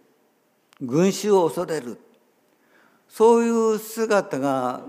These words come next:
こうパリサイ人たちの姿に見え隠れするわけですよね。で、この原理が分かってくると、私たちも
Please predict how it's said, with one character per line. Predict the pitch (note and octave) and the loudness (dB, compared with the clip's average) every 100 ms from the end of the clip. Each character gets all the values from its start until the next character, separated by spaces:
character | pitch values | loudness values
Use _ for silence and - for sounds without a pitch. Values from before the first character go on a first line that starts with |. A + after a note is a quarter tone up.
| - | -2
こ | D3+ C#3 C3+ C3+ C#3 | 2 2 0 -4 -10
う | - | -2
パ | D3+ | 0
リ | D3+ | 0
サ | D#3 | -2
イ | C#3 | -4
人 | C3+ C3 | -6 -6
た | C3 | -6
ち | - B2 | -8 -10
の | |
姿 | A#2 C3 A#2+ A2 | -8 -6 -6 -6
に | G2 | -8
見 | G#2+ C#3 | -4 -2
え | |
隠 | D3 D3 D3 - | -2 -6 -10 -6
れ | B2+ F2+ | -6 -8
す | - B2+ | -10 -6
る | A#2 | -4
わ | G2+ | -4
け | - F#2 | -6 -16
で | - F#2 | -18 -20
す | - | -18
よ | - | -18
ね。 | - E3+ _ _ - - - - | -16 -18 _ _ -20 -20 -20 -4
で、 | - | 0
こ | G3 | 6
の | C#4 B3+ | 6 6
原 | E4+ | 4
理 | F#4 G3+ F3 | 4 2 2
が | D#3 | 2
分 | D#3+ | 4
か | F#3+ | 2
っ | G3 | 0
て | E3+ | -6
く | - | -2
る | F3 D#3+ | 0 0
と、 | E3 F#3+ D#3 | 2 4 4
私 | D#3 A3+ G#3+ | 2 2 0
た | F3+ | -2
ち | C#3+ B2+ | -4 -4
も | B2 A3 D3+ - | 2 4 4 -2